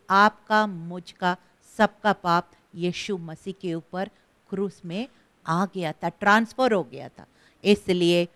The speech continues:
वो इतना वेदना से भरे हुए थे। ऐसे हम पढ़ते हैं। और दूसरा जगह में यीशु मसीह ने जॉन chapter nineteen verse one, यहाँ पे,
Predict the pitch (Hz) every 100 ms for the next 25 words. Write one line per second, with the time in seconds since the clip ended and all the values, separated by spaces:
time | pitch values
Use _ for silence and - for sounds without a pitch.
0 | _ - 147 - 240 - _ 220 233 165
1 | - 175 202 269 269 254 214 151 143 -
2 | 110 101 - - _ _ _ _ - 185
3 | 185 202 196 - _ 180 180 - 151 -
4 | 156 165 202 190 247 - 269 240 226 202
5 | 202 196 220 247 208 196 190 196 170 165
6 | 185 190 233 311 - 160 233 240 269 -
7 | 220 - 226 302 - _ - 196 190 196
8 | 202 - 247 254 170 190 202 147 151 151
9 | 123 _ _ _ - 208 220 254 247 254
10 | 254